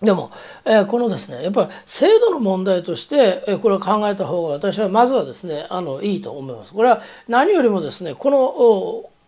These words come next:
八十七歳だった、あ、方をですね、裁いて、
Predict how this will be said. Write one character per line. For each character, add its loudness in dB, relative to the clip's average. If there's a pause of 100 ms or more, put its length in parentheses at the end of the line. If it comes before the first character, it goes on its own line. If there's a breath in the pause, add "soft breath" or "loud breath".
(300)
八 -4
十 4
七 4
歳 4
だ 0
っ -4
た、 4 (320 loud breath)
あ、 4
方 0
を 2
で -4
す -8
ね、 -8
裁 4
い -4
て、 -2